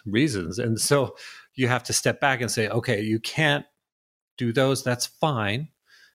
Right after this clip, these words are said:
That's, that's part of your experience. You're part of your your existence. So let's find a different way to get you those same benefits that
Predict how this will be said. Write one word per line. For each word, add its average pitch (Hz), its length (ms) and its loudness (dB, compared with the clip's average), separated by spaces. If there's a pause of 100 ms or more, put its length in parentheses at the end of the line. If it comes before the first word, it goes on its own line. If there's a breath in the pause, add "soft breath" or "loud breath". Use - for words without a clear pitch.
That's, 120 300 0
that's 117 260 -2
part 127 380 2
of 110 100 -2
your 117 240 4
experience. 110 720 0
You're 90 100 -6
part 113 220 2
of 101 100 -2
your 101 280 -4 (480 soft breath)
your 104 160 2
existence. 101 500 -2
So 117 160 2
let's 110 260 2
find 107 440 0
a 101 40 -2
different 98 420 -2
way 104 440 2 (380 loud breath)
to 113 80 -2
get 110 340 0
you 113 120 2
those 98 240 0
same 107 360 2
benefits 101 800 -2 (140)
that 104 160 -2